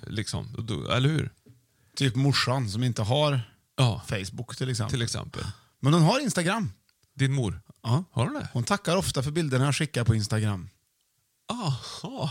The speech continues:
Speaker 2: Mm. Det är kul.
Speaker 1: Det är jätte-,
Speaker 2: Ja.
Speaker 1: <laughs> jätte-, jättekul.
Speaker 2: Tack, vad kul att du skickade dem.
Speaker 1: Ja,
Speaker 2: Ja.
Speaker 1: till henne.
Speaker 2: Ja, fick hon dem.
Speaker 1: Ja,
Speaker 2: Ja.
Speaker 1: när du har lagt upp
Speaker 2: Ja,
Speaker 1: någonting.
Speaker 2: så gulligt.
Speaker 1: Det är klart att det är.
Speaker 2: Ja.
Speaker 1: Ljumbrigt.
Speaker 2: Hon är söt.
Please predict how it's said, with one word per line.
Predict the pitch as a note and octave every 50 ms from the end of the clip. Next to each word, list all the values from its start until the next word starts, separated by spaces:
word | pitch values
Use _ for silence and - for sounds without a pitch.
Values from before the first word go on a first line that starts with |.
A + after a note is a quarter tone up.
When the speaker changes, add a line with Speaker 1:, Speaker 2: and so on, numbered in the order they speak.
| A#2 -
Speaker 2:
Mm. | - E3 E3+ C3+ G#2+ G2+ _ _ _ - _ _ _ _ _ _ _ _ _ _ _ _ _ -
Det | D3+ D#3 G#3+
är | C4
kul. | - G3+ C#3 A#2+ A2 G#2 B2+ A#2+ - - _ _ _ _
Speaker 1:
Det | D#3+
är | E3+
jätte-, | G3+ G3 - B2
Speaker 2:
Ja. | D3+ G#3+ - - - -
Speaker 1:
<laughs> | E3
jätte-, | - - F#3+ F#3 E3+ - - D#3
jättekul. | D3 - C3 - - C3 B2 D#3 A#3 C4+ E3 B2 A2 -
Speaker 2:
Tack, | - A3+ A#3 - -
vad | G3+ F3+ D3+
kul | - D#3+ C#3 C#3
att | - -
du | - C#3+
skickade | B2 C3+ C3 A#2 - B2+ C3+ B2
dem. | A#2 A#2 A2+ A2
Speaker 1:
Ja, | C#3+ C#3+ D#3 E3+ F#3+ A2+
Speaker 2:
Ja. | A#2+ C3+ D3 C#3+ -
Speaker 1:
till | - D#3 C#3 C3+ C3+
henne. | C#3+ C3+ B2 A2+ G2 G2 A#2+ C3+
Speaker 2:
Ja, | C3+ D3 D#3+ D3+ -
fick | - A#2+
hon | - - A#2 G#2+
dem. | A2+ A#2 C#3 -
Speaker 1:
Ja, | - A#2 B2+ E3 D#3+ _ -
Speaker 2:
Ja. | - C#3
Speaker 1:
när | C3
du | C3
har | B2 A2
lagt | G#2+ A2+ - -
upp | G#2+ -
Speaker 2:
Ja, | - F3
Speaker 1:
någonting. | D#3+ C3+ A#2 A#2 B2
Speaker 2:
så | - G#2
gulligt. | F#2 G2+ G2 F#2+ G#2 A#2 - -
Speaker 1:
Det | - C3+ C3
är | B2+
klart | - - A#3+
att | - -
det | D#3
är. | - - - -
Speaker 2:
Ja. | - C#3+ - E3+ G#2 F2+ - - _
Speaker 1:
Ljumbrigt. | C#3+ F#3+ G#3+ E3 A2 A#2 C3 G3 G#3 -
Speaker 2:
Hon | C#3 D3 A#2+ E2+
är | C#2+ D#2+ A#2+
söt. | - - C4 - - - -